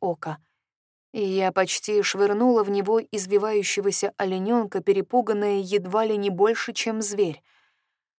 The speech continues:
Хоук крепко прижал его к груди, и олененок тут же притих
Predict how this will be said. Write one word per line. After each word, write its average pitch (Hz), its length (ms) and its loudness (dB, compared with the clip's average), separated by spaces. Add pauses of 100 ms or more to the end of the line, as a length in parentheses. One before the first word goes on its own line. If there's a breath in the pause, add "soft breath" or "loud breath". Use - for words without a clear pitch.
(920)
Хоук 233 640 2
крепко 233 420 4
прижал 226 420 2
его 214 280 2
к 202 100 -6
груди, 214 520 -2 (460)
и 180 100 -4
олененок 180 760 0 (240)
тут 240 240 -2
же 208 180 -2
притих 220 720 -4